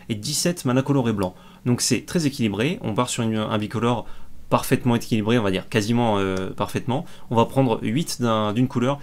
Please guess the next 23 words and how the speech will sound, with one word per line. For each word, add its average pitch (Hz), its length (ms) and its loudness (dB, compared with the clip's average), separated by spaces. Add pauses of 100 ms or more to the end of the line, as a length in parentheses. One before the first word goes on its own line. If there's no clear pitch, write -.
(160)
et 120 80 2
neuf 127 180 6
de 117 100 2
l'autre 135 420 2 (100)
si - 340 -2
on 117 80 -2
n'a 110 120 4
aucun 123 220 2
bilan 120 520 4
ou, 104 260 -2
ou 117 120 0
aucune 107 260 0
carte 127 240 -2
qui 117 100 -6
va 107 100 0
du 104 100 -6
coup 131 100 0
nous 110 160 2
apporter 107 380 0 (260)
une 110 80 -2
source 117 200 -2
de 110 80 2
mana. 101 260 2